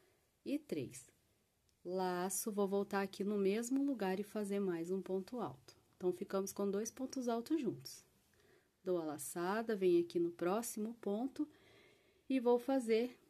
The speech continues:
dois pontos altos juntos. Vamos lá, gente.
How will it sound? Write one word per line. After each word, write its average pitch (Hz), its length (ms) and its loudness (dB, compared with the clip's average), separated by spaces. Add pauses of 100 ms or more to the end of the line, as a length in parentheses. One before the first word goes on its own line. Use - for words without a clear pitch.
(220)
dois 214 300 2
pontos 226 460 -4
altos 202 340 -2
juntos. - 460 -10 (1900)
Vamos 185 140 -4
lá, 135 140 -6
gente. - 420 -16